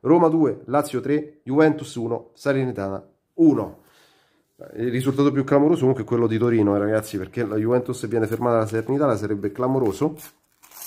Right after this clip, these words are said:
anche se non impossibile. Troviamo del Napoli Politano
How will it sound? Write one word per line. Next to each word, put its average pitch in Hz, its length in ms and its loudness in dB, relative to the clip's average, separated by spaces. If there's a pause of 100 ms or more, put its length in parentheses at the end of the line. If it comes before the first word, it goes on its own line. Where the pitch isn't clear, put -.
(240)
anche 117 200 -2
se 113 160 0
non 127 260 4 (200)
impossibile. 113 760 -8 (1080)
Troviamo 127 720 2 (420)
del 143 200 -4
Napoli 127 760 0 (240)
Politano 123 800 -2